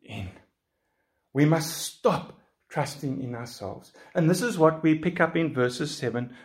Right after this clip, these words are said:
to nine. A few times Paul mentions the word loss, but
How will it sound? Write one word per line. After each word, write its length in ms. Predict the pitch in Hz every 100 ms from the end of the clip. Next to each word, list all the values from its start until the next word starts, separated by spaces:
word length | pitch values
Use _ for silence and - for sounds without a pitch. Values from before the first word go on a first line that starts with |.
| _ -
to 100 | 170
nine. 520 | 175 226 190 95 - - _ _ _ _ _ _ _ _ -
A 80 | -
few 320 | - 247 277
times 300 | 262 208 156
Paul 240 | - 196
mentions 500 | 185 180 180 185 170
the 80 | -
word 380 | 151 156 160 156 - -
loss, 680 | 143 208 214 - - - _ _ _ _ _ _ _ _ _ _
but 340 | - 165 170